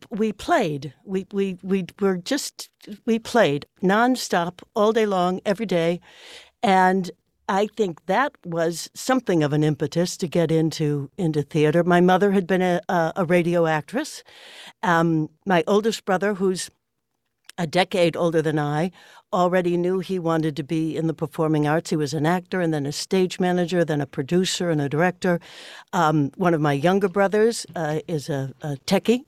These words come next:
in the theater, retired now. Um, so it, it, that was kind of how theater started. I was, went to school in Boston. I, uh, wanted initially to do stand-up,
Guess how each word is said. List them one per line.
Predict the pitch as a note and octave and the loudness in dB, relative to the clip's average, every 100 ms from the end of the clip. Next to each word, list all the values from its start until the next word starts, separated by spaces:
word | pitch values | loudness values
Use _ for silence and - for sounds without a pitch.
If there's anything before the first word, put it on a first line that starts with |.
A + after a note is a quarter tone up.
| - | -4
in | F3+ F3 | -2 0
the | E3+ | 0
theater, | F#3+ F3+ G3 A3+ | 0 0 0 -4
retired | F3 E3 E3 D3 C#3+ | -6 -2 0 0 0
now. | D#3 D#3 G#3 - - - - - | 0 0 -2 -10 -20 -20 -14 -2
Um, | F#3+ E3+ F3 F3 E3+ E3 _ - - | 2 4 4 2 0 -4 _ -20 -20
so | - - - | -2 0 2
it, | D4+ - _ | 0 -2 _
it, | - - - - | -20 -18 -20 -14
that | A3+ D#4 | -4 -2
was | G4 D#4 | -2 -4
kind | - C4+ | -2 -2
of | A3 | -2
how | G#3+ F#3 | 0 -2
theater | - A#3 A3+ F#3 | -2 -2 0 0
started. | F3 - G#3 G#3 B3 | -4 0 0 2 0
I | A3+ G#3+ | 2 2
was, | G#3 G#3+ - | 4 2 -2
went | A3 A3+ | -6 -6
to | - | -4
school | - A3 | 0 2
in | G3 E3+ | 2 0
Boston. | E3+ F3+ G#3+ - C#4+ D4+ E4 - - - - - | 0 -2 -4 -6 -4 -4 -4 -12 -20 -20 -14 0
I, | F#3+ F3 F#3 F#3 - | 2 4 4 2 0
uh, | G3 F3 F3 - _ | -2 0 0 -4 _
wanted | F#3+ F#3+ F#3 A#3 G3 | -6 -2 0 -2 0
initially | F3+ G3 A3 A#3+ A3+ | 0 0 0 0 -2
to | G3 | -2
do | F#3+ G3+ | -2 -4
stand-up, | - - D#3 D3+ D#3 | -4 -6 -6 -6 -10